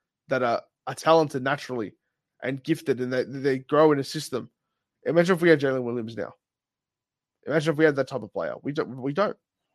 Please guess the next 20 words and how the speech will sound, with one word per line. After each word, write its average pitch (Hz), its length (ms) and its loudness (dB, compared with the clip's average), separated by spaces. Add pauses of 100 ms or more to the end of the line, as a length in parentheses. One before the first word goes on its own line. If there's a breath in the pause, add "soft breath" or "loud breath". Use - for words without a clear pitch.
(520)
You - 80 -4
know, 139 140 2
last, 139 480 0 (160)
uh, 98 80 -6 (300)
last 135 280 0
player 151 180 4
we 147 120 2
drafted 139 480 2 (320)
was 123 180 -8
Jokic, 160 420 2 (120)
uh, 139 220 2
Jovic, 135 560 -2
sorry, 107 300 -4 (560)
and 135 160 -4
he's 147 360 -4 (800)
played 151 200 2
in 156 80 -4
the 151 60 -2
G 160 160 4
League. 123 200 -2